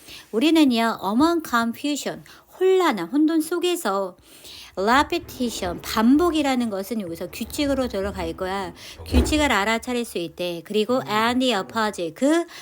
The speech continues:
반대라는 것은 반복 속에서 혼란함이라는 것을 알아차릴 수 있다라는 뜻이야. 그거에, 어, 콜론이 나왔어. 부연 설명이 되겠죠?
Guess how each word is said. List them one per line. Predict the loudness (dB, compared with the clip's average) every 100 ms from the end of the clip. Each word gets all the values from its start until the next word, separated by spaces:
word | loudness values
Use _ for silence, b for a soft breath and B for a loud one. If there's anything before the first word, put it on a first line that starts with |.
| B
반대라는 | -8 -4 0 0 0 0 -2
것은 | -2 -4 0 2 2 -2 B B
반복 | -4 0 2 0 -2
속에서 | -4 -2 0 2 0 -4 -2
혼란함이라는 | 2 2 2 2 2 2 -2 -2
것을 | -4 -4 -4
알아차릴 | -4 -6 -8 -8 -8
수 | -10
있다라는 | -12 -8 -6 -6 -8 -10 -6
뜻이야. | -6 -4 -6 -8 B B B
그거에, | -6 -2 0 0 0 0 -2 -6 -16 -14
어, | -6
콜론이 | 0 2 2 -2
나왔어. | -4 -8 -10 -10 -8 -6 -8 -12 B B -4
부연 | 0 0
설명이 | 0 0 0 -2
되겠죠? | -4 -6 -6 -2 -2